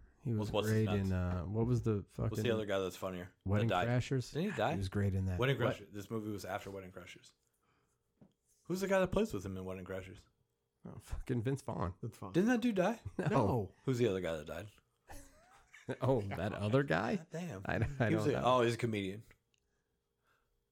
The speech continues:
Speaker 2: Not Vince Vaughn, clearly.
Speaker 1: Not Vince
Speaker 2: But yeah,
Speaker 1: Vaughn. Yeah.
Speaker 2: that's the last movie he did. So yes, I'd probably, yeah.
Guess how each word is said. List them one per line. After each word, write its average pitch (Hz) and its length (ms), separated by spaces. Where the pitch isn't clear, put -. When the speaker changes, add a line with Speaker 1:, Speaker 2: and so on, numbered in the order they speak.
Speaker 2:
Not 87 220
Vince 80 160
Vaughn, - 100
clearly. 92 400
Speaker 1:
Not 123 320
Vince 107 140
Speaker 2:
But 139 80
yeah, 156 240
Speaker 1:
Vaughn. 87 80
Yeah. - 140
Speaker 2:
that's 101 160
the 107 80
last 92 240
movie 90 200
he 87 60
did. 92 160
So 110 140
yes, 101 420
I'd 92 180
probably, 80 240
yeah. 269 140